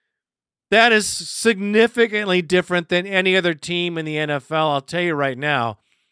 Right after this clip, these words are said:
He doesn't have a suit on. He's not out there standing in the shade with a pina colada. He's out there, you know, <laughs> rubbing elbows with the men.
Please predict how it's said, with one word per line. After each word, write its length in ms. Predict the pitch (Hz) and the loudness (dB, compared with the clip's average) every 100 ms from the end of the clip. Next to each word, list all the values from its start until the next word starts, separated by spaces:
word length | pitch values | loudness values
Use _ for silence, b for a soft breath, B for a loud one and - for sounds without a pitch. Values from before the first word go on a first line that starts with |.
| - | -10
He 80 | |
doesn't 200 | 147 180 | -4 0
have 100 | 180 | 0
a 80 | 147 | -2
suit 400 | 127 - 185 185 | -4 -4 -4 0
on. 240 | 160 143 143 | 0 0 -2
He's 160 | 135 | -4
not 180 | 151 151 | -4 0
out 220 | 156 151 | 0 0
there 140 | 147 135 | -4 -6
standing 580 | - 156 156 156 151 b b b | -6 -4 -4 -4 -6 b b b
in 140 | 147 | -10
the 80 | 147 | -8
shade 680 | 120 - 165 151 139 139 139 - - | -8 -2 2 2 2 -2 -8 -18 -12
with 120 | 131 | -10
a 60 | 123 | -8
pina 320 | 147 156 139 | -6 -6 -6
colada. 640 | - 131 143 151 120 117 - _ _ _ _ | -4 0 4 4 2 -2 -6 _ _ _ _
He's 280 | - 240 202 | -4 -2 2
out 260 | 180 175 - | 4 2 2
there, 400 | 185 190 196 - | 4 4 4 0
you 100 | 165 | -2
know, 160 | 175 160 | 2 2
<laughs> 20 | |
rubbing 360 | 185 196 202 202 | 4 4 4 4
elbows 520 | 220 190 202 196 165 | 4 4 4 4 2
with 200 | 180 180 | -4 -4
the 80 | 180 | -4
men. 560 | 185 226 233 117 80 | 0 2 2 0 -6